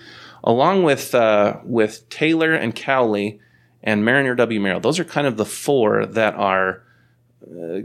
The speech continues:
kind of most scrutiny at this period. So a letter goes out to them, and it says, uh, talking about authority that had been granted by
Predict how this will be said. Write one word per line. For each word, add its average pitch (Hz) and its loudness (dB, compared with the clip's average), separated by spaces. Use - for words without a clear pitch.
kind 131 -2
of 101 -6
most 120 0
scrutiny 92 0
at - -14
this - -4
period. 87 -2
So - 2
a - 4
letter 175 2
goes 160 2
out 160 0
to 139 -10
them, 107 2
and 110 -2
it - -8
says, 107 0
uh, 101 0
talking 139 -4
about 110 0
authority 135 -2
that 110 0
had 107 -2
been 107 -2
granted 113 0
by 101 0